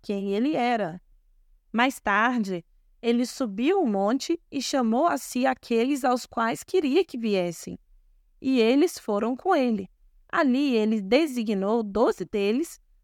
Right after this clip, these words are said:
para que estivessem com ele e que pudessem enviá-los a pregar,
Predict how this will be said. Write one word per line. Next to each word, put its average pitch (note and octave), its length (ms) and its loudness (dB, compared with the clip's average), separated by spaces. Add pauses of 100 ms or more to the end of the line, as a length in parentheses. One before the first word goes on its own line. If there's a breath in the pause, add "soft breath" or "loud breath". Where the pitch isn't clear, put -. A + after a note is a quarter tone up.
(120)
para F#3 180 0
que - 180 -2
estivessem B3 760 0
com C#4+ 240 0
ele A#3+ 320 0 (240)
e D#4+ 100 -6
que F4+ 140 0
pudessem A#3+ 760 0
enviá-los G#3+ 560 0
a A#3+ 60 0
pregar, G#3 540 -4